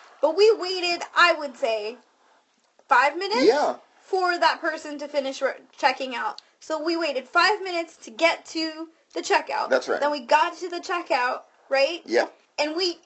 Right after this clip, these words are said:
Speaker 1: checked out all of our items.
Speaker 2: Yep.
Speaker 1: Even though the people that were all there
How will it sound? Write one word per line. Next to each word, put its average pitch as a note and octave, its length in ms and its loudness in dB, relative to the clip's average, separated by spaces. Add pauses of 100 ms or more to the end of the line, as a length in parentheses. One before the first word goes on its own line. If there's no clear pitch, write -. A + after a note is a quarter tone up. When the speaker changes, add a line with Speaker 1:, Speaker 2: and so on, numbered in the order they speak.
Speaker 1:
checked - 320 0
out F#4 260 0
all E4+ 300 2
of F#4 60 -12
our E4+ 240 0
items. C4 540 -2
Speaker 2:
Yep. - 280 0 (140)
Speaker 1:
Even G4+ 340 0
though F4 320 4
the C#4 60 -10
people F4+ 400 -4
that E4 160 2
were D#4+ 120 2
all D#4 260 2
there C#4+ 480 -2